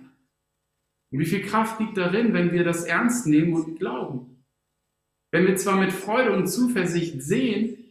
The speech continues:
säen und das Wachstum geduldig und gelassen Gott überlassen. Es eben nicht erzwingen.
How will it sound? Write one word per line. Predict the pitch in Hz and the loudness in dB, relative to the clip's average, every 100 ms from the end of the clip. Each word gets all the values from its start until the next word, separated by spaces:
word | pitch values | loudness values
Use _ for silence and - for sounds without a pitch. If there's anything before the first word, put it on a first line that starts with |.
| _ | _
säen | - 180 220 208 247 240 - - - - - - _ _ | -4 0 2 6 6 6 4 0 -2 -12 -20 -20 _ _
und | 175 175 175 - 170 | 2 4 4 0 -2
das | 160 160 | 0 2
Wachstum | 240 - - 156 165 165 | 2 0 -4 -2 0 2
geduldig | 160 165 208 190 170 | 0 2 2 2 2
und | 160 147 | 2 2
gelassen | 147 - - 139 | 0 -2 -4 -6
Gott | 131 135 | -6 -6
überlassen. | 127 117 120 - - - _ _ _ _ _ _ _ _ _ _ _ | -6 -6 -6 -10 -16 -20 _ _ _ _ _ _ _ _ _ _ _
Es | - - | -16 -8
eben | 147 143 | 0 4
nicht | 165 - | 4 2
erzwingen. | - - 123 120 - | -4 -10 -14 -14 -16